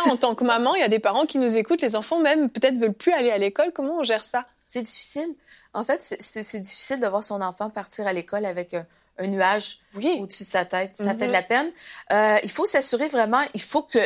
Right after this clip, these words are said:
Speaker 2: que l-, l-, l'atmosphère de la maison, que ça soit, euh, euh, un lieu sûr, que ça soit un refuge. Il faut qu'il y ait beaucoup de joie dans la maison. Il faut que l'enfant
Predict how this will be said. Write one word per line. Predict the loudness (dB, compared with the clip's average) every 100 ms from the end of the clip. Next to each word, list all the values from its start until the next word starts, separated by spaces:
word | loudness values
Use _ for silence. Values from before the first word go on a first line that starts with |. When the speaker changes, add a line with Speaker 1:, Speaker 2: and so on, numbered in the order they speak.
| 0 0
Speaker 2:
que |
l-, | 0 2 -2 -6 -8
l-, | -6 -4 -6 -10 _ -20 -20 -20 -4
l'atmosphère | 0 2 2 4 4 2
de |
la | 2
maison, | 2 0 0
que | 0
ça | 2
soit, | 2 2 2 2 2
euh, | -2 -6 -14 -16 -18 _ -4
euh, | -2 0 0 0
un | -2 -2
lieu | 2 4
sûr, | 6 6 2 0
que | 0
ça | 0
soit | 2
un | 2
refuge. | 2 0 0 0 2 0 -4 -12
Il | -4
faut | -2
qu'il | 2
y | 0
ait |
beaucoup | 0 -4 0
de |
joie | 2 4 4
dans | 2 2
la | 2
maison. | 2 2 2 2 -2 -10 -12
Il | -6
faut | -2 0
que | 2
l'enfant | 2 2 2